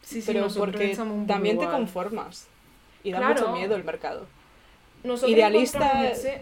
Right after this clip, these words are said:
Speaker 2: debería tener trigger warnings.
Speaker 1: Sí, de hecho, los colores, la paleta cromática, la
Speaker 2: Ujú.
Speaker 1: veo y digo, "Ah, un,
Speaker 2: Sí.
Speaker 1: un trauma que mi cerebro ha borrado".
Speaker 2: <laughs>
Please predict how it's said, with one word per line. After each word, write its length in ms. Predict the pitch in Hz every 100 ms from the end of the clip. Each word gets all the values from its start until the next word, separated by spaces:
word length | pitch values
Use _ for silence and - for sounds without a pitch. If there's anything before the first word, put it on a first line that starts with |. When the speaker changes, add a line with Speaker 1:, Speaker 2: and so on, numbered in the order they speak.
| -
Speaker 2:
debería 320 | 214 214 226
tener 220 | 240 240
trigger 260 | 240 233 196
warnings. 600 | 180 180 170 165 190 - - - - - - - - - - - -
Speaker 1:
Sí, 340 | 233 220 220 - -
de 200 | 214 220
hecho, 180 | 214 226
los 100 | 240
colores, 520 | - 220 208 214 247
la 140 | 233 220
paleta 440 | 220 208 233 233
cromática, 720 | - 247 240 240 240 240 254 - - - _ _ _ -
la 140 | 247
Speaker 2:
Ujú. 80 | 233
Speaker 1:
veo 220 | 226 254
y 40 | 247
digo, 260 | 240 240
"Ah, 260 | 349 370 - - - - - -
un, 60 | 359
Speaker 2:
Sí. 260 | 226 415
Speaker 1:
un 220 | 311 302 294
trauma 340 | 311 320 302
que 80 | 294
mi 100 | 285
cerebro 280 | 285 277 269
ha 40 |
borrado". 440 | 247 220 247 247 254
Speaker 2:
<laughs> 400 | - - -